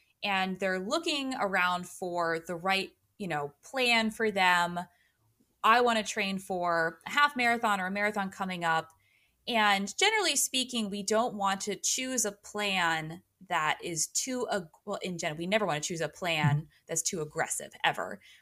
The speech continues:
Speaker 1: But most runners left to their own devices, most runners listening to this podcast are self-coached, most runners left to their own devices end up training in a way that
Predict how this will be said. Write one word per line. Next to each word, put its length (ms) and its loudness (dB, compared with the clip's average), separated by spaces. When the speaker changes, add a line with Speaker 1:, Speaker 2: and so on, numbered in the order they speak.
Speaker 1:
But 240 6
most 360 0
runners 280 2
left 140 -6
to 40 -10
their 120 -4
own 100 -4
devices, 560 4
most 160 0
runners 220 0
listening 200 -2
to 40 -4
this 80 -8
podcast 440 2
are 60 -6
self-coached, 540 -4
most 180 -4
runners 200 -4
left 140 -6
to 60 -8
their 60 -6
own 60 -6
devices 680 0
end 320 4
up 340 2
training 600 0
in 120 -4
a 60 -4
way 220 -2
that 160 -4